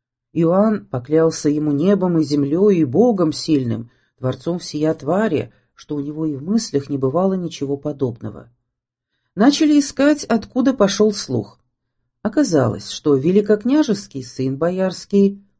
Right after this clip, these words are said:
Мунт Татищев в шутку сказал об этом образцу, а тот поверил и сказал князю Андрею, желая прислужиться, потому что прежде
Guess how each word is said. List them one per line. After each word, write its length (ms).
Мунт 560
Татищев 840
в 80
шутку 480
сказал 580
об 220
этом 320
образцу, 760
а 100
тот 240
поверил 460
и 120
сказал 460
князю 500
Андрею, 540
желая 400
прислужиться, 880
потому 280
что 220
прежде 600